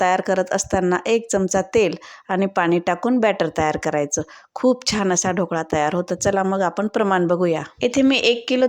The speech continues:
तांदूळ घेतलेला आहे, एक किलो हरभरा डाळ घेतलेली आहे, पुन्हा अडीचशे ग्रॅम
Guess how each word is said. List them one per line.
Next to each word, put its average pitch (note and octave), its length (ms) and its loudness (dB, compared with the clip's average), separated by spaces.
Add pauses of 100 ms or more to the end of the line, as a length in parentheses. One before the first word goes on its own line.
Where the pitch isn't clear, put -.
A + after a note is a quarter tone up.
तांदूळ A3+ 300 4
घेतलेला G#3+ 440 0
आहे, F3 300 -2 (440)
एक A#3 260 0
किलो B3 180 2
हरभरा G#3+ 400 2
डाळ G#3+ 240 2
घेतलेली G#3+ 440 0
आहे, E3+ 320 0 (500)
पुन्हा B3 260 2
अडीचशे A#3+ 400 2
ग्रॅम A#3 340 0